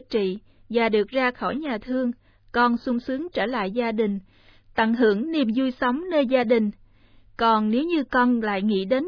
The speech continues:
kỳ vào nhà thương sắp tới, hẳn là con vừa không có can đảm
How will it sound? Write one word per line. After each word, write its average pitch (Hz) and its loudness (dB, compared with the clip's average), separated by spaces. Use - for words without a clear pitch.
kỳ 220 0
vào 220 2
nhà 214 0
thương 247 0
sắp - -6
tới, 277 0
hẳn 226 -2
là 311 -2
con 269 0
vừa 233 4
không 254 -2
có 320 -2
can 254 0
đảm 202 -4